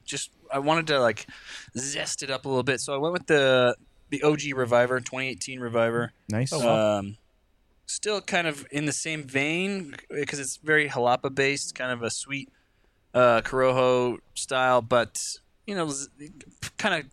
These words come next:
Speaker 1: home in with the zestiness of the botanicals.
Speaker 2: I like that. Um, real quick, let's go to the audience cam. Um, Scotty and Matt. Uh,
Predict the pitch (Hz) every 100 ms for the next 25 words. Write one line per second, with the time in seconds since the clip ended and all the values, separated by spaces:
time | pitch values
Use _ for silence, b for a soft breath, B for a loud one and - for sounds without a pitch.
0 | - 165 165 151 139 - 120 113 113 135
1 | - 127 120 104 - 110 107 104 - 117
2 | 104 - - - - _ _ - 151 156
3 | - 143 135 170 175 170 160 165 220 -
4 | 233 254 - 175 170 - 185 156 139 175
5 | 156 - 147 127 123 127 - 123 123 123
6 | 120 - - 143 - - 147 147 160 156
7 | 131 127 147 156 - 143 143 135